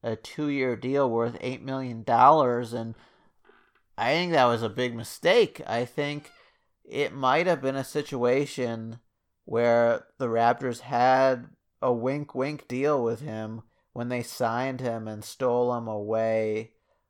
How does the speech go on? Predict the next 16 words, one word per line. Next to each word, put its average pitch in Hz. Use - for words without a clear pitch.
uh, 104
from 110
the 104
Warriors 113
after 107
being 104
cut -
by 104
the 95
Cavs, 117
I 110
believe, 101
in 107
that 104
whole 104
controversy. 107